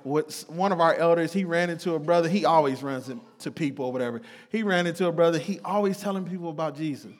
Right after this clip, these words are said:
I'm like, "How are you finding these people?" Well, the better question was, why is God keep showing these people to you? And that's what keeps happening.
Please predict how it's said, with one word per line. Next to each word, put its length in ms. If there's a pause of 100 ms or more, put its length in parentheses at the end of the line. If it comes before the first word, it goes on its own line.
(300)
I'm 100
like, 140
"How 180
are 120
you 180
finding 540
these 240
people?" 480 (1300)
Well, 380
the 80
better 280
question 420
was, 300 (280)
why 260
is 160
God 320
keep 220
showing 400
these 160
people 300
to 140
you? 300 (1120)
And 80
that's 160
what 120
keeps 200
happening. 460